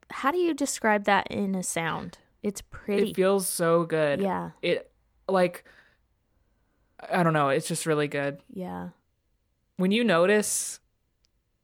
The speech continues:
Speaker 2: that means it's, like,
Speaker 1: Uh-huh.
Speaker 2: excellent.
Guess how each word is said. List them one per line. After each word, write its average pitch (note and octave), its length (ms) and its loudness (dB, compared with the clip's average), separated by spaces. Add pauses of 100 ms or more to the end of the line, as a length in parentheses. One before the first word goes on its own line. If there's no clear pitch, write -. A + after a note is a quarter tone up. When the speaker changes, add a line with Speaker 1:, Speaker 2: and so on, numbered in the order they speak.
Speaker 2:
that E3 220 -2
means D#3 240 -4
it's, - 260 -8
like, - 260 -6 (320)
Speaker 1:
Uh-huh. F3+ 460 -6 (520)
Speaker 2:
excellent. D#3+ 480 -6